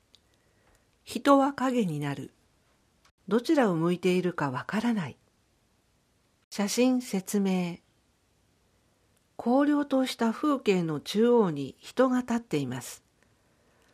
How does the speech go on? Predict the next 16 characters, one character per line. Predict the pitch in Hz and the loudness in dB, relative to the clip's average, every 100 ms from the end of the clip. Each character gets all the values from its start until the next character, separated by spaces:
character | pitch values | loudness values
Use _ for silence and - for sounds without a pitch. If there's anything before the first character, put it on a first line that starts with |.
| _ - | _ -2
そ | 220 | 2
の | 262 | 4
人 | 269 302 254 | 4 2 4
物 | 208 - | 2 0
は | 165 151 - | -2 -2 -4
黒 | - 196 | 2 4
抜 | 262 277 | 4 4
き | 269 254 | 0 0
さ | 233 | 0
れ | 226 | 2
て | 220 220 | 2 0
い | |
て、 | 214 143 127 - _ _ | 0 -4 -4 -10 _ _
服 | - - 240 | -20 -6 -4
装 | 240 240 226 | 2 4 4
も | 208 202 | 4 2